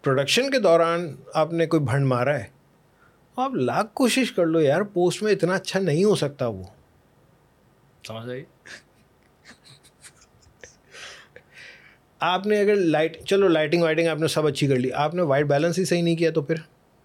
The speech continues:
Speaker 1: کتنا چھیڑ لو گے، کتنا چھیڑ لو گے؟ And آپ کو میں بتاؤں، I am sure پاکستان میں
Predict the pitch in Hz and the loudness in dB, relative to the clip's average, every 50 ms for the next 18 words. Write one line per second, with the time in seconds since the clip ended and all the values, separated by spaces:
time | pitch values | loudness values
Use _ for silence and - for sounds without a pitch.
0 | _ _ _ _ _ _ _ _ _ _ _ _ 185 175 175 - - 180 165 156 | _ _ _ _ _ _ _ _ _ _ _ _ -2 -2 -2 0 0 0 2 2
1 | 151 170 196 202 175 - - - _ - - 170 156 147 143 135 131 127 127 160 | 2 2 0 0 -2 -6 -10 -12 _ -4 0 0 2 2 2 2 2 2 2 0
2 | 180 190 175 127 98 110 113 - - _ _ _ _ _ _ _ _ _ _ _ | 0 0 0 -2 -4 -6 -14 -18 -20 _ _ _ _ _ _ _ _ _ _ _
3 | _ _ _ _ _ _ _ - 196 196 196 208 202 190 190 - - 156 151 139 | _ _ _ _ _ _ _ -2 0 2 2 0 0 0 -2 0 0 2 2 4
4 | 127 120 117 120 123 - - - - - 156 170 185 175 180 185 185 214 208 208 | 4 2 0 -2 -8 -10 -18 -20 -8 -4 -2 0 0 0 0 0 0 0 0 2
5 | 202 196 190 196 190 196 190 143 - - - - - - - _ _ _ _ _ | 4 4 4 4 2 2 0 -2 -4 -6 -16 -20 -20 -20 -20 _ _ _ _ _
6 | _ _ _ - 135 156 170 175 156 - - - - 160 151 147 139 131 127 139 | _ _ _ -4 -2 0 2 2 2 2 0 2 2 2 2 4 2 2 2 0
7 | 139 131 131 131 147 131 - 143 135 131 123 123 127 135 147 165 143 135 | 0 0 0 -2 -6 -2 -2 0 0 0 0 0 0 0 -2 -4 -8 -10